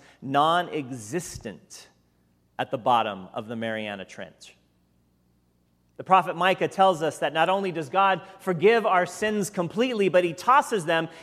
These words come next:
into the one place in the world that they become literally invisible, never to be seen. James Lindberg, in his interpretation commentary on Micah,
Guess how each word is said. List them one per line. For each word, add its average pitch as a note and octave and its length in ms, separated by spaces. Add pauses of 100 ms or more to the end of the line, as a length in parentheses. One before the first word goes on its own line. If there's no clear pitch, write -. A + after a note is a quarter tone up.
into G3+ 200
the G3 80
one B3+ 460
place D4 380
in A#3+ 180
the A3 100
world G#3+ 540
that G#3+ 260
they D#4+ 140
become C4+ 680 (460)
literally D4 920 (260)
invisible, B3+ 640 (1000)
never E4 540
to D4 80
be C4+ 160
seen. A#2 380 (1300)
James G3 240
Lindberg, F3+ 340
in D3+ 100
his C#3+ 140
interpretation D#3+ 680
commentary D#3 540
on C3+ 160
Micah, C#3 420